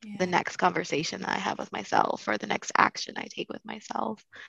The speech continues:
Speaker 2: And what that's gonna do is that that's gonna slow this whole process down.
Speaker 1: Mm-hmm.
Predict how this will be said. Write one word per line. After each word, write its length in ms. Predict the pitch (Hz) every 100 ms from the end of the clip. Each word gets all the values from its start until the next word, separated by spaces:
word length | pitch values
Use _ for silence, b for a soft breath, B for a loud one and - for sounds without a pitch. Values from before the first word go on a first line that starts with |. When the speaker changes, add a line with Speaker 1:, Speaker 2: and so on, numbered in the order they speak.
| B B
Speaker 2:
And 160 | 240
what 160 | 240 254
that's 200 | 294 302
gonna 220 | 277 262
do 420 | 208 190 202 233 247
is 120 | 214
that 200 | 214 -
that's 260 | 208 233 -
gonna 220 | 302 285
slow 720 | - - 185 185 196 208 220
this 180 | 208 -
whole 260 | - 180
process 560 | 175 - 160 156 151 -
down. 460 | - 139 139 185 202 _ _ _ 196
Speaker 1:
Mm-hmm. 460 | 185 185 175 180